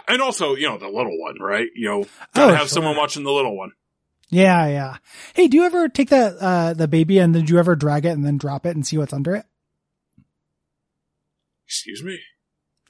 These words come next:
Speaker 2: No, your, your child. Do you ever, like,
Speaker 1: My
Speaker 2: move it, you
Speaker 1: baby?
Speaker 2: know?
Speaker 1: Do I ever drag my baby? No, I don't drag my baby. What the fuck is wrong with you, man?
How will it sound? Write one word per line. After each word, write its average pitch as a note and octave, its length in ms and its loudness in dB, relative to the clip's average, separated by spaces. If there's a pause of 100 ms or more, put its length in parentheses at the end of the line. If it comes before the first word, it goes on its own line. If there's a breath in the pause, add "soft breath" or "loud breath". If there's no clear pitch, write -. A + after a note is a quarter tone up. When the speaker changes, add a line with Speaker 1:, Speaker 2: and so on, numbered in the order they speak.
(200)
Speaker 2:
No, C#4+ 100 2
your, G#3+ 140 6
your F3+ 180 0
child. D#3+ 360 2
Do D#3+ 60 2
you E3 40 6
ever, E3+ 120 2
like, D3+ 180 -4
Speaker 1:
My E3+ 180 2
Speaker 2:
move F#3 100 4
it, - 80 -4
you D#3+ 80 -2
Speaker 1:
baby? D3+ 260 0
Speaker 2:
know? A2+ 80 -18
Speaker 1:
Do C#3+ 140 -2
I D3 80 0
ever C#3+ 180 -2
drag C#3 440 -2
my C#3+ 160 -2
baby? C#3+ 340 -2
No, C3+ 160 -4
I A#2 80 -2
don't B2 180 -2
drag A#2+ 280 -2
my A2 140 -6
baby. G2+ 300 -4
What G2+ 140 -8
the B2+ 80 -6
fuck A#2+ 300 -8
is G#2 120 -10
wrong A2 200 -6
with F2 140 -16
you, E2+ 120 -20
man? F#2 180 -18